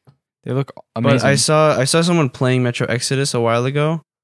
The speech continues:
Speaker 2: and it looked super interesting. I had actually tried it,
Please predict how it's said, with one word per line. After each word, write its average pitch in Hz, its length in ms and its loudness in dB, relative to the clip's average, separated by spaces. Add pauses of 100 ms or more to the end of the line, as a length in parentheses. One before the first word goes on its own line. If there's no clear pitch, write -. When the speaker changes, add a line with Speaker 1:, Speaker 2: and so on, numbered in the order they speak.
(420)
Speaker 2:
and 127 260 0
it 104 100 -4
looked 139 180 -4
super 156 540 0
interesting. 120 720 -6 (320)
I 131 100 0
had 165 100 4
actually 190 280 0
tried 127 420 0
it, 165 260 -2